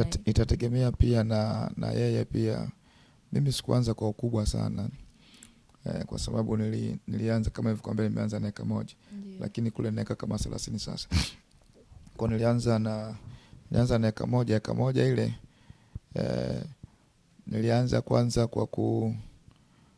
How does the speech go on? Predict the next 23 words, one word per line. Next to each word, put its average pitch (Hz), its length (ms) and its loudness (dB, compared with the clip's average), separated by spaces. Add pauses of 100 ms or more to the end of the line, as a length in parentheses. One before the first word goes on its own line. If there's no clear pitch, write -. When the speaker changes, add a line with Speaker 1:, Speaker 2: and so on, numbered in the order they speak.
(200)
Speaker 1:
kwa - 120 -2
kununua 113 400 4
pampu 113 360 2
ambayo 113 240 2
ilikuwa 113 240 2
ni 113 80 2
laki 110 280 -2
tatu 117 380 0
tu. 131 240 -4 (340)
Speaker 2:
Mm. 196 340 -16 (260)
Speaker 1:
Eh, - 260 -2 (680)
na 117 100 -2
kwa - 120 -2
sababu 127 320 2
ilikuwa 120 280 2
ni 117 140 2
ma-, 110 300 2 (120)
ni 107 80 -2
mashine 110 460 0
ambayo 117 520 2 (840)
ilikuwa 117 760 2 (360)
siwezi 117 420 2
nika-, 113 380 2